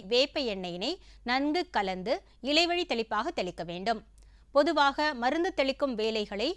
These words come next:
மழை இல்லாத நாட்களில் மேற்கொள்ளவும். தற்போது தென்னந்தோப்புகளில் காண்டாமிருக வண்டுகளின் நடமாட்டம் பரவலாக காணப்படுகிறது. இதனை கட்டுப்படுத்த வண்டு தாக்கப்பட்டு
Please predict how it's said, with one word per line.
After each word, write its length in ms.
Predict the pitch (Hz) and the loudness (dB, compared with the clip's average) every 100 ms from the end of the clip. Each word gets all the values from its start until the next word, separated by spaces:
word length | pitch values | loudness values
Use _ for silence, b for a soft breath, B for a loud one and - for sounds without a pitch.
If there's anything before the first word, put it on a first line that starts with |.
| - | -4
மழை 280 | 233 269 349 | 0 2 2
இல்லாத 360 | 285 254 269 262 | 0 2 2 2
நாட்களில் 540 | 233 190 - 247 359 | -2 -4 -4 -2 -2
மேற்கொள்ளவும். 580 | 214 160 180 180 202 220 - b b b b | -2 -4 -4 -4 -2 -4 -6 b b b b
தற்போது 540 | - 277 311 302 302 294 | 2 4 4 2 2 4
தென்னந்தோப்புகளில் 920 | 277 294 370 403 277 - 202 196 311 294 | 2 2 0 0 0 0 -4 -2 -2 0
காண்டாமிருக 640 | 233 269 320 349 349 330 262 | 0 2 2 0 0 -2 -2
வண்டுகளின் 440 | 240 240 254 240 | -2 -2 -2 -4
நடமாட்டம் 500 | 196 208 208 208 277 | -4 -4 -4 -2 -2
பரவலாக 500 | 240 226 233 226 330 233 | 0 0 2 2 0 -4
காணப்படுகிறது. 680 | 185 180 180 185 208 214 233 - b b b b | -6 -6 -8 -6 -2 2 0 -2 b b b b
இதனை 320 | 269 330 349 | 2 2 2
கட்டுப்படுத்த 560 | 254 226 240 226 220 254 214 202 | 0 -2 -4 -2 2 2 2 0
வண்டு 340 | 262 302 370 - | 0 0 0 2
தாக்கப்பட்டு 600 | 233 - 240 226 - | 2 2 -2 -2 -2